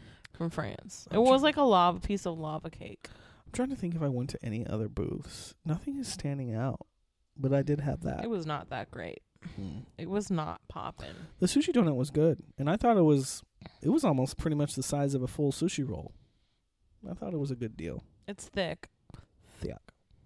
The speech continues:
Speaker 1: Thick.
Speaker 2: Uh, yeah, I mean, check out Festival of the Arts if you haven't, but, I mean, you're not missing too much.
Speaker 1: If you're a pass holder, make sure you go over, get your magnet, 'cause it's kinda cute. It's like a Mickey symbol, and it looks like, kind of like a watercolor painting.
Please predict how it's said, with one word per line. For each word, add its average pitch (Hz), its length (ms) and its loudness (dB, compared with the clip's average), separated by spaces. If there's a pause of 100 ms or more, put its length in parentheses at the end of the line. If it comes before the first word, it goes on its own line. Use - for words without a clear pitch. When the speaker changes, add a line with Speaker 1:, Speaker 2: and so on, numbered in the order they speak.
(340)
Speaker 1:
Thick. - 100 -10 (760)
Speaker 2:
Uh, 165 300 8
yeah, 156 320 8
I 135 60 4
mean, 160 180 2
check 220 220 2
out 185 160 4
Festival 147 320 2
of 131 40 4
the 120 80 8
Arts 120 240 4
if 120 120 -8
you 120 80 -2
haven't, 120 360 0
but, 110 200 -2 (200)
I 165 60 -6
mean, 160 380 0
you're 233 100 -6
not 262 140 -6
missing 175 240 -2
too - 140 -10
much. - 180 -10
Speaker 1:
If 202 120 -6
you're 247 100 6
a 247 40 2
pass 233 300 4
holder, 220 520 8
make 190 220 4
sure 208 160 2
you 202 220 6
go 180 280 10
over, 170 300 6
get 170 220 -2
your 190 80 4
magnet, 160 480 2
'cause - 160 -14
it's - 100 -12
kinda 302 220 2
cute. 175 320 4
It's - 160 -4
like 208 240 -2 (400)
a 180 100 2
Mickey 190 360 2
symbol, 185 520 6
and 170 100 6
it 104 60 0
looks - 240 -4
like, 180 160 -2 (140)
kind 185 240 0
of 175 80 0
like 175 120 -2
a 175 60 4
watercolor 160 580 2
painting. 160 600 -2